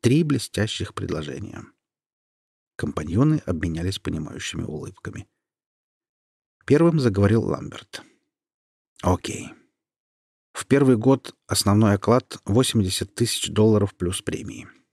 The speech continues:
На следующий год оклад восемьдесят пять тысяч плюс премии. Льготный низкопроцентный заем на покупку дома.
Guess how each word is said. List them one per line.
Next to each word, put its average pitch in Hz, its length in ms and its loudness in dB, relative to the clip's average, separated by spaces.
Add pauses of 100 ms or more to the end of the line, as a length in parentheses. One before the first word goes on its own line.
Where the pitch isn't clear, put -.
(540)
На 104 140 2
следующий 151 460 2
год 120 280 2
оклад 104 380 0
восемьдесят 104 600 0
пять - 280 -2
тысяч - 480 -10
плюс - 220 -4
премии. - 420 -12 (560)
Льготный 131 440 2
низкопроцентный 104 840 0
заем 92 400 2
на 92 120 -2
покупку - 480 -6
дома. 87 360 -10